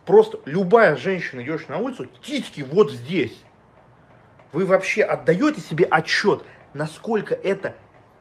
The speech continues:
ебнуто, то, что женщины подчеркивают себе грудь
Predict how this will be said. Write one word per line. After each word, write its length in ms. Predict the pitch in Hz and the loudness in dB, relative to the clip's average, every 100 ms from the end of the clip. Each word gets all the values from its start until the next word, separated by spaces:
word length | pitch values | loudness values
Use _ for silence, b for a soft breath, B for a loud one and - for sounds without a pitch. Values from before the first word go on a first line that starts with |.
| _ _ - | _ _ -20
ебнуто, 1000 | 180 269 381 370 311 175 180 190 - 123 | -14 -6 6 8 10 8 2 -2 -2 -4
то, 200 | - 175 | -2 -4
что 220 | - 147 | -2 -6
женщины 640 | 117 147 254 262 - 151 | -2 0 2 0 -6 -10
подчеркивают 880 | 127 151 - - 196 202 185 156 135 | -6 -8 -8 -2 -2 -2 -6 -8 -10
себе 280 | - 127 156 | -14 -10 -10
грудь 500 | 156 135 160 127 | -6 -4 -4 -4